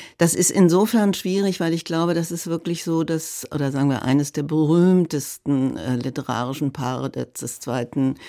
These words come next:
zweiten Hälfte des zwanzigsten Jahrhunderts. Das heißt, man weiß unglaublich viel über die beiden,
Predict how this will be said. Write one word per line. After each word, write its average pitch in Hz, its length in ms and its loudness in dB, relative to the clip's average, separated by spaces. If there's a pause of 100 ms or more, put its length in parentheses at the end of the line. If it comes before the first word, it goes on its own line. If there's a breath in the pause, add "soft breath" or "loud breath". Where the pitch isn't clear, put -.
(260 loud breath)
zweiten 139 360 0
Hälfte 135 300 2
des 135 320 -2
zwanzigsten 127 460 0
Jahrhunderts. 156 380 4
Das 147 100 0
heißt, 139 180 0
man 139 220 4
weiß 151 360 4
unglaublich 139 680 -2
viel 180 240 0
über 156 340 -2
die 147 180 -6
beiden, 165 640 -2